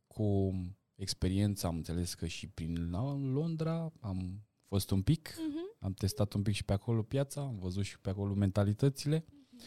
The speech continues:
Speaker 1: Și atunci ești, um,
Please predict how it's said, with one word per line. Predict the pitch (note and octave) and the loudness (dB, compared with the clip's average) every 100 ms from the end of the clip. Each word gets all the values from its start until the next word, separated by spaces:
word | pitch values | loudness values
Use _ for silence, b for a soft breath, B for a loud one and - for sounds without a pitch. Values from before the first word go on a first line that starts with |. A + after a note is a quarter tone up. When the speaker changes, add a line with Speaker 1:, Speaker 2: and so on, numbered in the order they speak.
| B B B | B B B
Speaker 1:
Și | - | 2
atunci | B2+ D#3 D#3+ D#3+ D#3 D3 C#3+ | 4 4 4 6 8 8 8
ești, | C3+ C3+ - - A#2 A#2 | 6 4 2 -2 0 2
um, | A2 G#2 G2 F#2+ F#2+ F#2 F#2 | 2 2 0 -2 -4 -6 -8